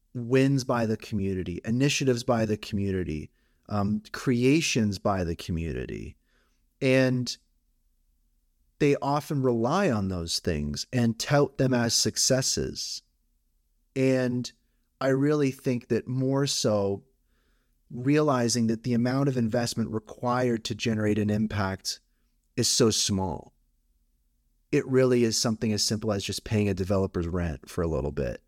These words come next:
could make all the difference for the ecosystem, because that's literally what it is. It is, we, we're in a Web three world, and we're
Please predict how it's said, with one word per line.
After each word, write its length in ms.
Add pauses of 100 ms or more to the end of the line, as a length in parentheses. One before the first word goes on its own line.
(140)
could 160
make 200
all 140
the 140
difference 400
for 100
the 220
ecosystem, 560
because 200
that's 200
literally 320
what 180
it 100
is. 380 (560)
It 300
is, 400 (240)
we, 180
we're 240
in 220
a 80
Web 240
three 280
world, 480 (840)
and 180
we're 140